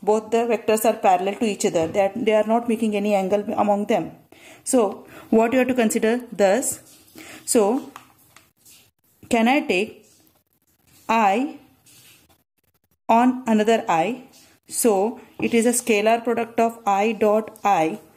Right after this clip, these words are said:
is nothing but one. As theta becomes zero, so cos theta become one. So I dot I become one. So it is sa-,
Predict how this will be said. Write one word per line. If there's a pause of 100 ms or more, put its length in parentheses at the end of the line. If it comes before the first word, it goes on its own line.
(1600)
is
nothing
but (1080)
one. (760)
As (140)
theta
becomes
zero, (120)
so
cos
theta
become
one. (240)
So (340)
I (400)
dot
I (200)
become
one. (520)
So
it
is
sa-,